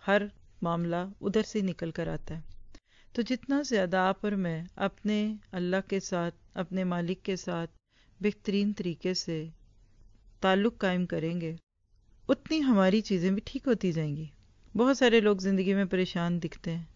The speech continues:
ये नहीं, वो नहीं। मुझे ऐसे लगता है कि अल अस्माउल हुस्ना को पढ़ने के बाद और पढ़ाने के बाद ऐसे महसूस होता है, काम करना आ जाता है, क्योंकि जिसने कायनात के निज़ाम को देख लिया, और क्या चाहिए? मसलन आप देखिए कि model चाहिए होता है ना,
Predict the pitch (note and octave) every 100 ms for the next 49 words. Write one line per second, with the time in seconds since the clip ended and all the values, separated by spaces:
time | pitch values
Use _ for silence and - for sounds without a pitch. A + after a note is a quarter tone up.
0 | F#3+ G3 F#3 F3 F3 D#3+ E3 E3 D#3+ E3
1 | - - G3 A3+ G#3+ A3+ G#3+ A3 G#3 G#3+
2 | G3+ - F#3+ F3+ F3+ F3+ - G3 G3 F3+
3 | E3+ E3 F3+ F#3 E3+ D#3+ D#3 D#3 - -
4 | - F3 E3 F3 D#3+ D#3+ E3 E3+ E3+ D#3
5 | D3+ - - - - - _ - A3 -
6 | C4 C4 G#3+ G3+ G3+ - - F3 F#3 -
7 | - F#3 G3+ F#3+ D#3+ F3 D#3+ D#3 D3+ F3+
8 | D#3 _ - _ _ _ - - - -
9 | - - - G#3+ A3+ A3 E3+ G3 G#3 -
10 | A3 - F3+ F3 E3+ F3+ G3+ - G3 F#3+
11 | E3 F3 G3 G3+ F#3 E3 D#3 E3 D#3+ D#3+
12 | E3 F#3+ G#3+ A3 A#3+ - D#3+ D#3+ F#3 G#3
13 | B3 A#3 A#3+ A3+ A#3+ A#3 G3+ F#3+ F3 F#3+
14 | G3 F3+ F3+ E3+ F3+ A3+